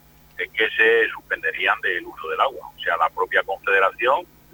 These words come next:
eh, haría una resolución en la que nos ordenaría a la comunidad de regantes suspenderlo del uso del agua, esa parcela en concreto. Entonces, pues bueno,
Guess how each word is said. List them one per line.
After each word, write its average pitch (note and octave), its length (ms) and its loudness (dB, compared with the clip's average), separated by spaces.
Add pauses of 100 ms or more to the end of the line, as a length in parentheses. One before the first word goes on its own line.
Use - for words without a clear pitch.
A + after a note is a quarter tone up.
(240)
eh, F#2+ 320 2
haría G2 200 0
una G2+ 140 4
resolución A2 680 0
en B2+ 80 -2
la G#2+ 120 2
que - 120 -6
nos - 180 -8
ordenaría F2 540 0
a G2+ 40 6
la G#2 80 2
comunidad G#2+ 380 0
de G#2+ 60 2
regantes G#2+ 460 2
suspenderlo F#2+ 580 -2
del F#2 100 -4
uso - 220 -12
del E2 120 -4
agua, E2 360 0
esa - 200 -8
parcela - 500 -6 (480)
en - 140 -6
concreto. - 440 -2 (640)
Entonces, F#2+ 680 -2
pues F2+ 160 -6
bueno, - 240 -2